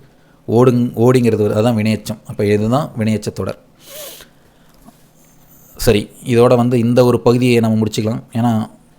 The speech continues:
இந்த காணொளியோட நீளம் பார்த்தீங்கன்னா இருபது நிமிடங்களை தாண்டி போகுது. பெரும்பாலும் உங்களால வந்து பொறுமையா இதை பார்க்க முடியல அப்படின்னா நீங்க இந்த ஒரு ஆடியோவாவது கேட்கலாம். ஒரு முழுமையான பயிற்சி. இந்த ஒரு பயிற்சி நீங்க எடுத்தீங்க அப்படின்னா இதுக்கப்புறம் உங்களுக்கு வந்து எந்த ஒரு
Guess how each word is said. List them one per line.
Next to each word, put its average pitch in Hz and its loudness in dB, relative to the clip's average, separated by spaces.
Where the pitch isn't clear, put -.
இந்த 120 2
காணொளியோட 127 4
நீளம் 117 0
பார்த்தீங்கன்னா 117 0
இருபது 120 2
நிமிடங்களை 113 0
தாண்டி 110 -2
போகுது. 104 -6
பெரும்பாலும் 123 4
உங்களால 131 4
வந்து 123 0
பொறுமையா 131 4
இதை 120 4
பார்க்க 135 4
முடியல 123 4
அப்படின்னா 117 0
நீங்க 110 2
இந்த 107 0
ஒரு 107 2
ஆடியோவாவது 127 6
கேட்கலாம். 113 -4
ஒரு 123 2
முழுமையான 147 4
பயிற்சி. 113 -2
இந்த 127 0
ஒரு 127 4
பயிற்சி 156 2
நீங்க 139 0
எடுத்தீங்க 127 0
அப்படின்னா 127 0
இதுக்கப்புறம் 117 0
உங்களுக்கு 110 0
வந்து 127 0
எந்த 120 0
ஒரு 113 0